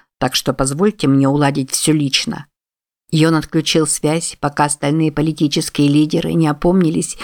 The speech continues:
и не успели что-то возразить. Кроме того, ему не хотелось, чтобы остальные заметили, насколько он обескуражен. Ведь он никогда не знал, о чём Ливана думает или что она хочет сделать в дальнейшем. Он потакал каждому её капризу,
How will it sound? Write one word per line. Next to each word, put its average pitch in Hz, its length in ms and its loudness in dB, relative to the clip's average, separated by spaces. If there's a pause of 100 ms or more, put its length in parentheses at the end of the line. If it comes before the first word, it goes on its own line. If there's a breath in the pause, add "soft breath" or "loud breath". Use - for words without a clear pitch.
(160 loud breath)
и 170 80 2
не 165 100 4
успели 151 400 0
что-то 143 360 -4
возразить. 156 680 -2 (340)
Кроме 165 300 2
того, 165 460 -6 (140)
ему 170 180 4
не 160 100 2
хотелось, 156 580 -2
чтобы 147 320 -2
остальные 151 500 2
заметили, 156 680 0 (300 loud breath)
насколько 165 500 0
он 151 160 4
обескуражен. 156 880 -2 (240)
Ведь 175 200 0
он 175 180 4
никогда 185 580 0
не 151 140 2
знал, 147 520 0
о 156 80 0
чём 165 240 2
Ливана 156 420 2
думает 170 640 0 (180)
или 165 180 4
что - 260 0
она 147 160 2
хочет 156 380 0
сделать 147 400 0
в 147 80 -4
дальнейшем. 160 720 0 (400)
Он 170 160 2
потакал 170 520 -2
каждому 170 460 0
её 165 200 0
капризу, 165 680 -2